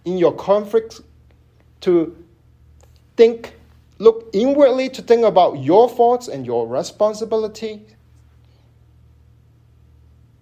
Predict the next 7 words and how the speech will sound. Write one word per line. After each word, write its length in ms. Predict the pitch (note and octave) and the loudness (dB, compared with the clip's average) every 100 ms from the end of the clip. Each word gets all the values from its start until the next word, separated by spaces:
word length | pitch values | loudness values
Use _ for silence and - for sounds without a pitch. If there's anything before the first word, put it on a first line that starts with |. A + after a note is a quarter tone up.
| _ _ _ _ _ _ _ _ _ _ | _ _ _ _ _ _ _ _ _ _
Maybe 240 | D#3+ A3 A3 | 0 0 0
you 160 | G3 | -4
have 220 | E3 E3 | -4 -6
not. 320 | C#3 E3+ D#3+ - _ _ _ _ _ _ _ _ _ _ _ _ _ _ _ _ _ _ _ _ _ _ _ _ - | -8 -8 -10 -18 _ _ _ _ _ _ _ _ _ _ _ _ _ _ _ _ _ _ _ _ _ _ _ _ 2
I 80 | |
want 300 | A3+ C#4+ D#4 | 4 4 0
to 200 | C#4 - | -4 -6